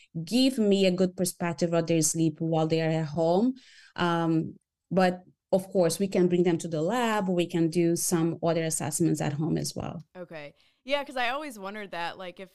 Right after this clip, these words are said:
Speaker 2: I mean, if I were to have to go into, you know, this, this medical facility and be hooked up to machines, I don't <laughs> think I would sleep well at all, you know? I feel like it would throw off the experiment.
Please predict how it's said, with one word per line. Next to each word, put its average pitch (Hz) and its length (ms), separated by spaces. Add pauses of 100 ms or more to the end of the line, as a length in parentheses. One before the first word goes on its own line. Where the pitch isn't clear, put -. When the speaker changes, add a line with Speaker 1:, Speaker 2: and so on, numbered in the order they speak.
Speaker 2:
I - 40
mean, 190 160
if 185 120
I 196 180
were 254 120
to 233 80
have 208 200
to 196 120
go 170 280
into, 170 640 (460)
you 196 100
know, 165 140
this, 160 380 (140)
this 165 280 (920)
medical 202 640
facility 185 640
and 180 80
be 185 80
hooked 202 220
up 196 100
to 185 60
machines, 185 420
I 214 120
don't 277 180
<laughs> - 40
think - 280
I 277 60
would 240 200
sleep 254 480 (580)
well 214 260
at 185 80
all, 170 500
you 185 140
know? 185 320
I 196 80
feel 202 160
like 196 120
it - 20
would 190 140
throw 185 260
off 180 240
the 180 100
experiment. 175 920